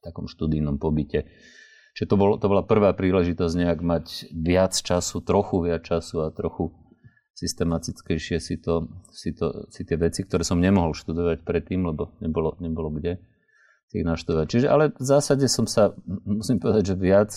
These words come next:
učil o tom, prečo to dovtedy nefungovalo, ako by sa to malo meniť v, rovno, rovno v tom boji, v tom procese vlastne tých reforiem, lebo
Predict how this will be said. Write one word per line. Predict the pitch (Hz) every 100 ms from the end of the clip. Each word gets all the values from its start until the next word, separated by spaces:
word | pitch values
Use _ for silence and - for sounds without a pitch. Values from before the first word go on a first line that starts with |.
| -
učil | 101 - 104
o | 98 92
tom, | - 95 92 - _ _ _ _ _ _ _ _ _ _ _ _ _ _ - _ _ _ - - _ _ -
prečo | 98 98 110
to | - 98
dovtedy | 92 92 - - 104 98
nefungovalo, | 95 101 92 98 95
ako | 95 113
by | 110
sa | - 98
to | 104
malo | 98 95 95
meniť | 92 92 92 85 - - - - 64 -
v, | - - - - 95 -
rovno, | 90 92 92 87
rovno | - 90 92 90
v | -
tom | 87 87
boji, | 85 85 73
v | -
tom | 85 80
procese | - 110 113 - - 82
vlastne | 76 76 - 80
tých | 82 78
reforiem, | 85 - 85 87 92 92
lebo | 92